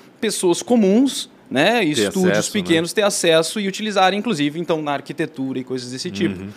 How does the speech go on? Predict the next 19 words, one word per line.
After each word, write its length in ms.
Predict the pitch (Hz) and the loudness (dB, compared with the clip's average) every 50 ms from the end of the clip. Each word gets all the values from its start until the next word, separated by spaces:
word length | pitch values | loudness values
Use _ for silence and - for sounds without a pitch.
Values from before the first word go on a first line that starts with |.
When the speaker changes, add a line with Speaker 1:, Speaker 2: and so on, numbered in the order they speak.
| - - - - - - | -18 -20 -20 -20 -20 -8
Speaker 1:
Outra 280 | - 165 160 170 165 160 | -6 -2 2 4 2 4
coisa 360 | - 160 156 175 190 185 208 | 4 4 4 4 4 4 2
é, 320 | 196 196 196 196 190 190 185 185 - - - | 2 4 4 4 4 2 0 -2 -8 -18 -4
tavas 220 | - 151 139 143 - | -2 -2 0 0 0
falando 300 | - 143 143 147 143 123 | 0 0 0 -2 -2 -4
de 120 | 117 123 | -6 -4
jogos, 400 | 107 117 123 120 117 107 101 95 | 0 2 2 2 2 0 -2 -6
né? 160 | 104 107 120 | -4 -4 -2
Speaker 2:
Uhum. 240 | - 127 135 165 175 180 - - - - - - - | -2 0 0 0 0 -2 -6 -14 -20 -20 -20 -8 -4
Speaker 1:
Tem 80 | 131 | -2
uma 100 | 131 151 156 | -2 -2 0
ferramenta 580 | - 175 151 156 131 120 120 131 170 - - | 0 0 2 2 2 2 0 0 -2 -4 -6
que 100 | - - | -6 -6
agora 380 | 127 113 104 110 113 123 156 170 | -6 -4 -2 0 0 0 2 0
é 40 | 135 | 0
o 60 | 113 | -2
que 140 | - - 117 | -4 -8 -8
tá 340 | - 120 120 120 110 98 104 - - _ _ _ _ - - - - - - | -6 -4 -2 -2 -2 -4 -6 -12 -18 _ _ _ _ -20 -20 -20 -20 -20 -18
revolucionando 1120 | - - 120 131 160 165 160 156 147 143 - - 139 123 120 120 127 147 185 190 143 110 101 | -14 -4 2 4 4 4 4 2 -2 -2 -2 -4 -4 -2 -2 -2 -4 -4 -6 -6 -8 -10 -12